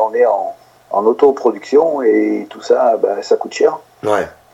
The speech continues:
Speaker 1: Et du coup, bah, et voilà, on a fait une vidéo lyrique, une vidéo lyri-, lyrique. Maintenant, si on avait eu les fonds pour, euh, bah, pour faire un clip, on l'aurait fait. Et c'est, c'est, c'est pas dit qu'on le fasse pas.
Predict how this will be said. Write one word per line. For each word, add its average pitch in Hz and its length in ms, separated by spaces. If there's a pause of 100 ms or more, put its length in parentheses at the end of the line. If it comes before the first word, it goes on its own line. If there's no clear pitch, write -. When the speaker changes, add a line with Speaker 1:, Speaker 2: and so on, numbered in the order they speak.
(320)
Speaker 1:
Et 113 300
du 107 120
coup, 143 340
bah, 101 420
et 104 180
voilà, 101 280
on 101 80
a 101 60
fait - 140
une 101 80
vidéo 107 200
lyrique, 107 340
une 113 180
vidéo 110 340
lyri-, 113 280
lyrique. 113 460 (640)
Maintenant, 117 380
si - 160
on 107 100
avait 104 200
eu 117 140
les 110 140
fonds 120 300
pour, - 380
euh, - 440
bah, - 80
pour - 160
faire 101 140
un 95 100
clip, - 260
on 98 60
l'aurait 92 200
fait. - 200
Et 92 300
c'est, - 200
c'est, - 200
c'est - 100
pas 127 120
dit 143 100
qu'on 123 100
le - 60
fasse - 160
pas. - 260